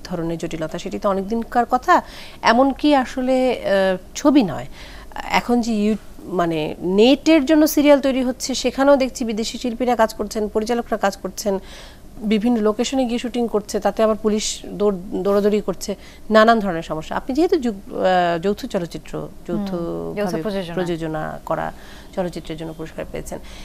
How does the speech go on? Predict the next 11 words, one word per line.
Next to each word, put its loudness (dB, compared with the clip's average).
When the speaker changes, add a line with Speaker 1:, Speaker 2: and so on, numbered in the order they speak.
Speaker 1:
এই 6
জটিলতাটা 4
আসলে -2
কতটা, 0
বা 4
বাংলাদেশ 0
ভারত 0
দুই 0
পক্ষে -2
এই 2
জটিলতা -6